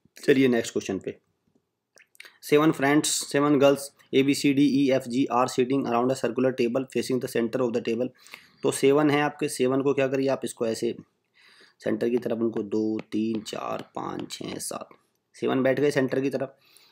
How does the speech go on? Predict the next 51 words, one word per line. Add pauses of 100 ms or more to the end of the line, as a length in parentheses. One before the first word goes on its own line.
(380)
अब
E
is
sitting
between
D
and
C, (600)
तो
E
क्या
है, (400)
डी
और
सी
के
बीच
में
बैठा
है,
तो
डी
और
सी
का
भी
मुझे
लोकेशन
नहीं
पता,
डी
इधर
भी
हो
सकता
है,
डी
से, (360)
तो
मैंने
दो
कर
लिया
इसको। (600)
G
is (120)
second
to
the
right
of